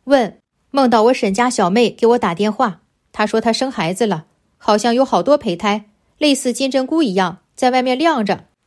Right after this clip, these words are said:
她说其中有一个包起来活了，放在保温箱里了两个小时。我问她那些呢？她支支吾吾地说都没了。梦里的意念是其他的孩子都没了。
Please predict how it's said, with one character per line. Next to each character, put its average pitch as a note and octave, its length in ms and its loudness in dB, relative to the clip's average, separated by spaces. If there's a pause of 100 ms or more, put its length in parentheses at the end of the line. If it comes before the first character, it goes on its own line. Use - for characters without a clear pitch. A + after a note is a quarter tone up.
(200)
她 A#3+ 160 0
说 B3 160 2
其 A#3 180 -4
中 C4 160 0
有 F#3 160 2
一 F#3+ 80 0
个 G3 160 2
包 B3+ 220 2
起 C4 120 -6
来 F3+ 140 -2
活 F#3 260 -2
了， - 300 -2
放 B3 220 -4
在 A3+ 120 0
保 G3+ 140 0
温 G3+ 180 0
箱 B3+ 240 -2
里 A3 80 2
了 F3+ 160 0
两 F3+ 220 -2
个 C#4 80 0
小 G3 220 0
时。 D#3+ 320 -8 (220)
我 G#3+ 120 2
问 A3+ 160 0
她 A3 140 -2
那 C#4+ 160 -2
些 A3 220 0
呢？ G3 280 -2 (300)
她 B3 160 0
支 B3+ 120 -6
支 A#3+ 160 0
吾 B3 160 -2
吾 C4 80 2
地 G3 140 0
说 A#3 360 -2
都 D#4+ 140 2
没 F#3+ 200 0
了。 F#3+ 240 -2 (320)
梦 C4+ 160 2
里 G#3+ 100 4
的 G3 100 -4
意 B3 160 -2
念 G3+ 180 0
是 G3 280 -4 (260)
其 - 160 0
他 A#3+ 160 -2
的 A#3+ 120 0
孩 G3+ 200 -2
子 G#3 160 0
都 D4+ 180 0
没 G3 200 0
了。 F#3 240 -4